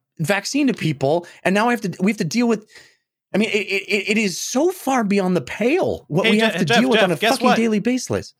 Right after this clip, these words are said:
Speaker 2: Guess what? We're fucking up the vaccine distribution too.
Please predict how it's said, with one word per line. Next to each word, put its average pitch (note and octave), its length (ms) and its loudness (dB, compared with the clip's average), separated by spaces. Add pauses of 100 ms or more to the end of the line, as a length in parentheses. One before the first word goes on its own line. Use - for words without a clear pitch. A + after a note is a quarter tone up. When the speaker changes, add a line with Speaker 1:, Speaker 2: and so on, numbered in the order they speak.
Speaker 2:
Guess G#3+ 200 -2
what? A3+ 160 -2
We're F3+ 100 0
fucking G3+ 280 -2
up F#3+ 100 -2
the F#3 80 -6
vaccine E3+ 720 -2 (160)
distribution E3 500 -6
too. D4+ 280 0